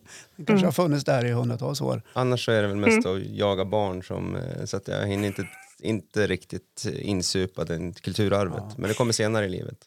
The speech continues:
Speaker 1: Någonstans,
Speaker 2: Det kommer
Speaker 1: Trine,
Speaker 2: senare, ja.
Speaker 1: det lå-, alltså, det låter lite grann som att ni vill, eh, om du förstår mina begrepp här nu, att, eh, liksom spränga väggarna till hembygdsgården och öppna upp lite mer och locka bort, eh, det som pågår innanför väggarna och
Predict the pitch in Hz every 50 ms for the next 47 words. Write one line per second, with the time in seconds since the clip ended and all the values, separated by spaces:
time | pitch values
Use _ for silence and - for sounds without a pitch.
0 | _ - 151 151 208 233 214 - - 175 180 160 - 240 247 - 269 262 254 254
1 | - - 233 220 208 196 180 180 180 - - 185 147 160 190 185 208 - - 156
2 | 175 180 - 196 196 190 175 170 151 123 120 120 - - - - _ _ _ -
3 | - - _ _ - 202 202 233 208 - 208 180 - 165 151 143 139 135 127 120
4 | 131 131 131 - - 139 135 139 135 131 131 131 131 135 131 127 127 127 123 117
5 | - - - - - 90 - - - - - - - - - - 143 139 131 117
6 | 117 - 156 131 131 127 127 120 135 135 143 135 - - 135 123 120 117 110 113
7 | - - 120 123 120 123 - 139 127 - - - - 165 147 139 139 139 151 165
8 | 143 131 151 165 170 170 156 - 151 131 123 143 127 120 123 123 110 - - 135
9 | 127 123 120 120 117 131 120 - 156 156 - - 196 - - _ - 156 151 127
10 | - - 143 127 123 123 113 113 117 120 120 127 123 - - - _ - 127 131
11 | 135 139 127 - 156 143 131 156 170 170 - _ _ - 156 151 135 123 - -
12 | - - - - - - - 139 - 135 - - 160 135 123 131 147 180 180 180
13 | 180 151 135 135 127 - 135 131 131 127 120 120 123 123 120 117 - - 123 120